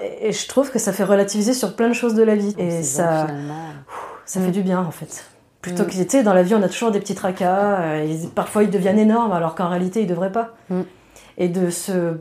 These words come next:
Speaker 1: projeter un peu dans toute cette grandeur, bah, c'est, ça fait du bien, ouais,
Speaker 2: Mm.
Speaker 1: c'est ça. C'est, là aussi, il y a un aspect méditatif que, qu'on retrouve dans l'art aussi, dans le, le loisir créatif, euh, de manière
Speaker 2: Ouais.
Speaker 1: générale, tu vois.
Speaker 2: Mm, mm.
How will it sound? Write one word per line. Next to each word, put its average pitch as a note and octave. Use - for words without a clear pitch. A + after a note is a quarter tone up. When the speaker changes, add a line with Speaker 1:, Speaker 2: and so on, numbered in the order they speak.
Speaker 1:
projeter B3+
un G#3
peu A3+
dans E3+
toute B3+
cette G3+
grandeur, G3+
bah, D#3+
c'est, D3+
ça -
fait F#3
du E3+
bien, D3+
ouais, G3
Speaker 2:
Mm. G3+
Speaker 1:
c'est G3+
ça. -
C'est, F3+
là G#3+
aussi, A#3+
il C#4
y -
a F#3+
un F#3
aspect F#3
méditatif G3
que, E3+
qu'on E3
retrouve -
dans D#3+
l'art F3+
aussi, E3+
dans D#3+
le, D3
le E3
loisir D#3+
créatif, E3
euh, D#3+
de D#3+
manière E3+
Speaker 2:
Ouais. E3
Speaker 1:
générale, E3+
tu F3
vois. E3+
Speaker 2:
Mm, F#3+
mm. D3+